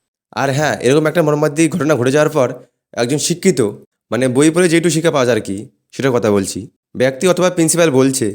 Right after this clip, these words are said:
"সেখানে অত রাতে কেন যাবে? সে দায়িত্ব জ্ঞানহীন ছিল।" তাহলে তোমার কাজ কি ছিল প্রিন্সিপাল হয়ে? বাদাম বেচা? এবার এরা বাদাম ফাদাম বেচে কিনা জানি না, কিন্তু মানবিকতা বেচে বাবার বিয়ে দিয়ে দিয়েছে, কারণ সেটা তো নেই। আর বুঝতে পারি না ভাই,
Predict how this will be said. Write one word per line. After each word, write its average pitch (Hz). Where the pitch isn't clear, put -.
"সেখানে 151
অত 143
রাতে 165
কেন 147
যাবে? 92
সে -
দায়িত্ব 139
জ্ঞানহীন 151
ছিল।" 101
তাহলে 156
তোমার 185
কাজ 202
কি 208
ছিল 131
প্রিন্সিপাল 131
হয়ে? 160
বাদাম 131
বেচা? 190
এবার 143
এরা 190
বাদাম 156
ফাদাম 185
বেচে 175
কিনা 196
জানি 160
না, 107
কিন্তু 135
মানবিকতা 175
বেচে 175
বাবার 131
বিয়ে 151
দিয়ে 143
দিয়েছে, 107
কারণ 135
সেটা 151
তো 196
নেই। 196
আর 165
বুঝতে 180
পারি 170
না 143
ভাই, 101